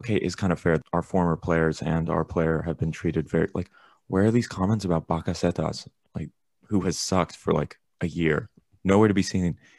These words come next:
It's almost like if you're a good footballer in Greek, you get the, the, the bad treatment. So,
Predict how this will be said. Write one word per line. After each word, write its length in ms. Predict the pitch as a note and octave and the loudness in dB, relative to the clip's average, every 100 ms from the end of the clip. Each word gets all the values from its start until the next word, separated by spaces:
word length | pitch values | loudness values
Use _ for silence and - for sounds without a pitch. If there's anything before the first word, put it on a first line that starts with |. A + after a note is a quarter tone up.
| _ | _
It's 100 | - | 0
almost 240 | G2+ G2 | 0 2
like 120 | F2+ | -2
if 80 | - | 0
you're 120 | F2 | 0
a 100 | E2 - | 0 -2
good 180 | - F2+ | -4 -4
footballer 520 | - E2+ - E2 E2 | 0 -2 2 2 2
in 100 | D#2+ | 0
Greek, 500 | D#2+ E2+ E2 D#2 - - | -4 -2 -2 -2 -10 -8
you 120 | - | -4
get 180 | E2+ E2 | -2 -2
the, 380 | - D#2+ D#2+ E2 G2+ | 0 0 0 -4 -8
the, 140 | - D#2+ - | -6 -6 -4
the 80 | E2 | -6
bad 300 | - D#2+ D#2 | -2 -2 -2
treatment. 480 | - D#2+ D#2+ D#2+ D2+ | -4 -4 -2 -6 -2
So, 420 | F2 E2 E2 | -2 0 -2